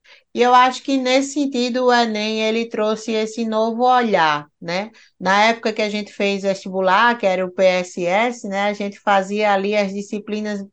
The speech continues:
que a gente ia, é, estudar,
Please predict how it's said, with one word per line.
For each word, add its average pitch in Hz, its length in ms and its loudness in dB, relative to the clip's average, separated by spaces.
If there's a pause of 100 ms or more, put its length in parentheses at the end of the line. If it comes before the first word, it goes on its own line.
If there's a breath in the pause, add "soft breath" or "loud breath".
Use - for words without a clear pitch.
(160)
que 214 100 -4
a 208 120 2
gente 214 300 -6
ia, 247 540 2 (340 loud breath)
é, 196 280 4
estudar, 226 1000 2